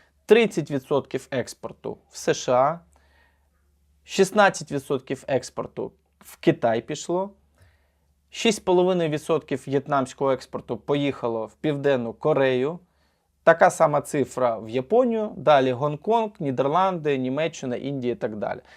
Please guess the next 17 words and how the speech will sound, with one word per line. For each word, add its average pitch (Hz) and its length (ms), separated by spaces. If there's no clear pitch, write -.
Тобто - 260
ми 180 100
бачимо, 190 520
що - 160
вони 170 240
зробили 156 440
ставку 147 420
не 180 200
на 220 140
одну 196 240
якусь 208 340
країну, 170 480
не 156 140
на 180 180
один 180 260
якийсь 160 440
регіон, 151 540